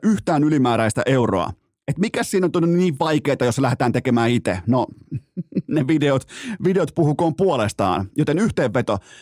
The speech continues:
Pelikans iski hopeakauden jälkeen kaasun pohjaan toimistolla, pelaajahankinnoissa ja mediassa. Mut nyt vaikuttaa voimakkaasti siltä, että kukaan ei saa otetta turpoahdetun kiihdytysauton ratista kiinni, kun maassa on viisi senttiä lunta ja pakkasherra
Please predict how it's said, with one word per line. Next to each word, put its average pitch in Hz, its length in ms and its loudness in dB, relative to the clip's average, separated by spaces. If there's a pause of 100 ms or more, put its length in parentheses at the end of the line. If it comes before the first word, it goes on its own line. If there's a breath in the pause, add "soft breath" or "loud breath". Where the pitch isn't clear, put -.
(140)
Pelikans 190 480 -2
iski 175 300 0
hopeakauden 143 640 0
jälkeen 135 400 0
kaasun 151 380 0
pohjaan 127 440 2
toimistolla, 147 600 0
pelaajahankinnoissa 127 920 0
ja 120 80 2
mediassa. 120 560 0 (340 loud breath)
Mut 170 100 0
nyt 262 140 -2
vaikuttaa 175 440 -2
voimakkaasti - 480 -2
siltä, 170 280 -2
että - 140 -4
kukaan 156 420 0
ei 131 140 2
saa 135 340 0 (300)
otetta 160 460 -2
turpoahdetun 135 920 0
kiihdytysauton 135 600 0
ratista 131 360 0
kiinni, 127 300 0
kun 117 160 0
maassa 135 320 0
on 113 120 0
viisi 151 180 0
senttiä 120 340 0
lunta 131 260 0
ja 113 100 0
pakkasherra 117 640 -2